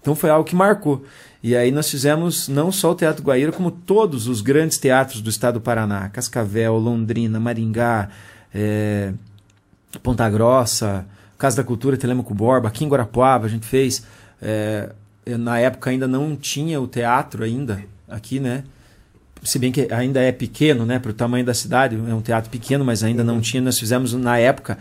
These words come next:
Speaker 1: era lá no Paí.
Speaker 2: No Paí.
Speaker 1: A gente colocou novecentas e cinquenta pessoas numa sessão, né? Então foi algo assim que, nossa, foi,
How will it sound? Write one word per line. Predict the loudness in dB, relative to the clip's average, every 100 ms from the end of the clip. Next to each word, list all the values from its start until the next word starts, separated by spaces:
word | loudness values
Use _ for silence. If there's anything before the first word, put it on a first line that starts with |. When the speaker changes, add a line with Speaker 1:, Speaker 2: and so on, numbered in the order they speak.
| -12 -20 -4
Speaker 1:
era | 0 2
lá | 2
no | 2
Paí. | 2 2 2 0 -2 -6 -14
Speaker 2:
No |
Paí. | -10 -8 -8 -10 -14 -20 _
Speaker 1:
A | -2
gente | -2 0
colocou | 0 2 0
novecentas | 0 2 0 0
e | -2
cinquenta | -2 -2 -2
pessoas | -2 0 2 2
numa | 0 0
sessão, | -2 -2 -2 0
né? | -2 -2 -6 -14 -20 _ -6
Então | -4 -4
foi | -4 -2
algo | 0 0
assim | -2 -6 -6
que, | -2 0 0 -2 -4
nossa, | -2 -2 -2
foi, | 0 0